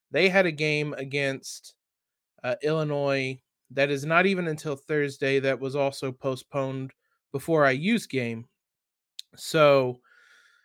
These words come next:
it's a mess right now with all these postponements. The gist is there is no Hoosier basketball this week. Uh, both teams will be in action on Sunday, both with big conference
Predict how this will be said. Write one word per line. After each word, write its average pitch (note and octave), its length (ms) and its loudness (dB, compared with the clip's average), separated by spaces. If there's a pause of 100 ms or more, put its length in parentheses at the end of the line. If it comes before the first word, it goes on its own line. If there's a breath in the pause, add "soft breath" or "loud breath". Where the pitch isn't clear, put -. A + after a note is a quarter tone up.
(260 soft breath)
it's - 180 -8
a D3+ 60 -2
mess F#3 340 4
right F#3+ 180 6
now E3+ 200 2
with D#3+ 120 -4
all D#3 120 0
these C#3+ 160 0
postponements. D3 1000 -6 (320 soft breath)
The C3 140 -8
gist E3 400 -2
is C3+ 520 -2
there B2+ 200 -4
is D3+ 200 0
no D#3 140 0
Hoosier D3 240 -4
basketball B2+ 520 -2
this A#2+ 260 -10
week. A#2+ 340 -10 (580)
Uh, A2+ 240 -6
both C3 560 -4
teams D#3 440 -4
will C3+ 100 -2
be C#3 160 0
in C#3 80 2
action C3 380 0
on A#2+ 160 -6
Sunday, E3 640 4 (420)
both C#3 380 0
with C3+ 400 -2
big C#3 340 4
conference C3+ 640 -4